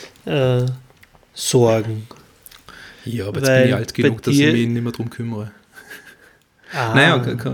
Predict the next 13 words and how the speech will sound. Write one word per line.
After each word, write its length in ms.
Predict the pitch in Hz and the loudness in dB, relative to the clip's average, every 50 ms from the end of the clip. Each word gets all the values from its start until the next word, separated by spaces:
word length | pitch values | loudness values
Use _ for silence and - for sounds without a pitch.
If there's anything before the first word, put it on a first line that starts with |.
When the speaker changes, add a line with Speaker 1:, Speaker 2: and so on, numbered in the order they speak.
| 127 123 - - | -6 -8 -10 -12
Speaker 2:
kann 100 | - 123 | -8 -6
man 80 | 120 | -4
schon 120 | - 127 117 | -4 -4 -4
sagen, 300 | - 127 135 135 120 107 | -4 -4 -4 -2 -4 -4
ja, 200 | 107 120 123 120 | -4 -4 -6 -6
die, 400 | - - 110 107 104 104 104 - - _ - - - - - - - - - - _ | -6 -8 -6 -6 -4 -6 -6 -8 -14 _ -20 -20 -20 -20 -20 -20 -20 -20 -20 -20 _
Speaker 1:
Haben 180 | - 143 135 147 | -2 -2 0 2
wir 60 | 170 | 2
Speaker 2:
die 80 | - - | 2 2
Speaker 1:
eigentlich 120 | 240 240 | 4 4
schon 120 | 240 - | 4 4
drüber 220 | - 185 202 226 214 | 4 2 2 2 0
geredet? 680 | 196 202 156 147 127 117 123 165 254 262 - - | 0 -2 -2 -2 -4 -2 0 -2 -2 -2 -6 -16